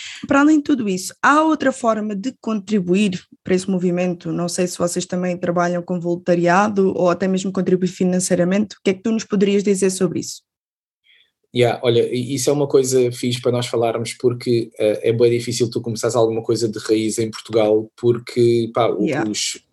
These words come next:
Speaker 2: fundos, pá, pronto, é mesmo bu-, bué difícil. A nossa equipa com três pessoas, que sou eu, a minha esposa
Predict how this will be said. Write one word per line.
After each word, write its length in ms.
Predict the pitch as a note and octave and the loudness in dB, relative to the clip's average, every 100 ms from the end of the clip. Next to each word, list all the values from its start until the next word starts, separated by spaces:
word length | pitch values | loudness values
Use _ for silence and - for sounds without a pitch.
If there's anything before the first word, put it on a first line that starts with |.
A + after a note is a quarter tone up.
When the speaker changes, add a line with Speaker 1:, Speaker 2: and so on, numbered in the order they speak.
| _ - | _ 0
Speaker 2:
fundos, 760 | B2+ B2+ B2 B2 A#2+ - - - | 2 4 4 2 -2 -8 -10 -2
pá, 240 | G#2+ D#2 G2 E2+ D#2+ _ - | -2 -4 -14 -16 -20 _ 0
pronto, 240 | C3+ B2+ | 0 2
é 160 | A2 C3+ | 0 2
mesmo 260 | D3 C#3+ | 2 2
bu-, 180 | C3 - | 0 0
bué 260 | B2 A#2+ C3 | 0 2 4
difícil. 560 | B2+ A#2+ A#2 A2 F#2+ _ - - - _ G2+ G2+ | 2 -2 -6 -6 -10 _ -20 -20 -20 _ -14 -6
A 80 | A#2 | 0
nossa 240 | B2+ B2+ | 0 2
equipa 380 | A#2+ C3 A#2+ A2+ | 0 0 0 0
com 200 | - B2 | 2 -2
três 240 | B2 A#2 | 0 -4
pessoas, 400 | - - B2 C#3 | -4 0 2 2
que 80 | - | 0
sou 160 | - A2 | -2 2
eu, 160 | A#2 | 4
a 40 | A2+ | 2
minha 140 | A#2 | 0
esposa 600 | A2+ - A#2 A2 G2+ F#2 | -6 0 2 2 -2 -6